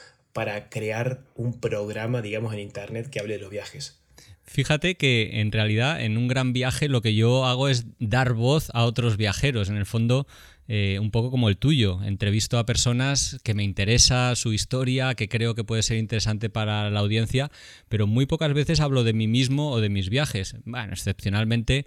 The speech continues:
Speaker 2: porque también me, me apetece compartirlos como hago en redes sociales, ¿no? Pero en Un Gran Viaje, desde el primer momento, tuve claro que los protagonistas iban a ser otras personas, las personas con las que conversa-, conversaba,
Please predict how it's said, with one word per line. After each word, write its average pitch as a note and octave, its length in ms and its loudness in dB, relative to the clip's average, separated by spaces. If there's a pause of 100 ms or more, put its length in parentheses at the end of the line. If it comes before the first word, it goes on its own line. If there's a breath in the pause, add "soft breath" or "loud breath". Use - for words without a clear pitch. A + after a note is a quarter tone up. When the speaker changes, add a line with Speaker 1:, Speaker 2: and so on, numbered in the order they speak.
(340 loud breath)
Speaker 2:
porque F#2 200 -6
también G2 320 -4
me, G2 560 -2
me F#2+ 140 -4
apetece G2 440 -4
compartirlos G#2 680 -2
como G2+ 200 -4
hago G2+ 140 0
en F#2+ 100 -2
redes G2 240 0
sociales, G#2 500 -2
¿no? B2+ 160 -6 (400 loud breath)
Pero A2+ 220 2
en A2+ 120 2
Un C3+ 100 2
Gran C#3+ 220 0
Viaje, C#3+ 420 0
desde A2+ 260 0
el G#2+ 100 0
primer A2+ 260 0
momento, B2+ 520 -2
tuve B2 320 0
claro B2+ 400 0 (340 loud breath)
que G2 500 2
los G#2+ 300 0
protagonistas A2+ 800 0
iban B2 200 0
a A#2+ 60 0
ser B2+ 380 2
otras A2 360 0
personas, G2 440 -4
las A2 100 -2
personas G2+ 460 -2
con G2+ 160 0
las F#2+ 180 0
que G2+ 140 -2
conversa-, G2+ 480 -2
conversaba, A#2 520 0